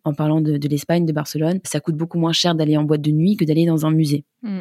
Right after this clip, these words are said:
Speaker 1: Donc effectivement, tout est gratuit, donc ça fait souvent partie en fait, euh, des sorties, même avec les parents, le week-end quand on sait pas quoi faire,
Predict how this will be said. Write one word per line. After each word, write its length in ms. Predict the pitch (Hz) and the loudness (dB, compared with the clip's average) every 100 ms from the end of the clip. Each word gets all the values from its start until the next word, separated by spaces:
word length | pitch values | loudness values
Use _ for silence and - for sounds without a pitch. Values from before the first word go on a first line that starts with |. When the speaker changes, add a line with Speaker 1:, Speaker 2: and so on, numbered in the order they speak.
| - - | -10 -8
Speaker 1:
Donc 200 | 151 170 | -6 -4
effectivement, 640 | 160 170 175 170 185 165 | -6 -4 -2 0 0 -2
tout 260 | 165 180 185 | -6 -4 -2
est 40 | |
gratuit, 340 | 156 156 - 202 | 0 0 0 0
donc 180 | 156 143 | 2 0
ça 120 | 151 | 0
fait 80 | 151 | 0
souvent 260 | 170 180 | 0 0
partie 400 | 180 156 - 185 | 0 -4 -4 -2
en 60 | 156 | 0
fait, 260 | 165 165 | 0 0
euh, 100 | 156 | 0
des 120 | 156 147 | 0 -2
sorties, 480 | - 160 - 214 208 - - 180 | -2 -4 -2 -2 -2 -10 -6 -2
même 160 | 180 | 0
avec 240 | 151 147 147 | 2 0 -2
les 80 | |
parents, 380 | - 160 175 202 | 0 2 2 0
le 140 | 196 160 | 0 0
week-end 360 | 180 - 196 185 | 0 2 0 0
quand 200 | 156 151 | -6 -4
on 40 | |
sait 120 | 151 | -2
pas 140 | 147 147 | -2 0
quoi 160 | 147 | -2
faire, 300 | - 160 180 | 2 2 2